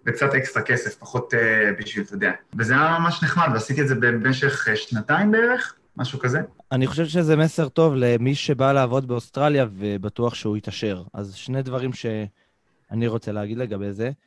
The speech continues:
Speaker 2: אה, דבר ראשון, מאוד מאוד קשה להתעשר, כאילו, אני זוכר שהייתה פה את הכתבה הזאת בוויינט של, אה, המקום שמרוויחים בו מאה חמישים שקל לשעה, ואנשים פשוט, אה,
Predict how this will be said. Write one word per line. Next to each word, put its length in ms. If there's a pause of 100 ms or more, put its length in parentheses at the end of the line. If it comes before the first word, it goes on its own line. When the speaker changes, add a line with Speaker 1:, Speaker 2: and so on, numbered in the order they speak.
(400)
Speaker 2:
אה, 220
דבר 140
ראשון, 280 (720)
מאוד 300
מאוד 220
קשה 260
להתעשר, 720 (140)
כאילו, 380
אני 120
זוכר 200
שהייתה 240
פה 80
את 60
הכתבה 560
הזאת 240
בוויינט 520
של, 260
אה, 220 (420)
המקום 460
שמרוויחים 720
בו 580
מאה 160
חמישים 400
שקל 280
לשעה, 520
ואנשים 500
פשוט, 420
אה, 260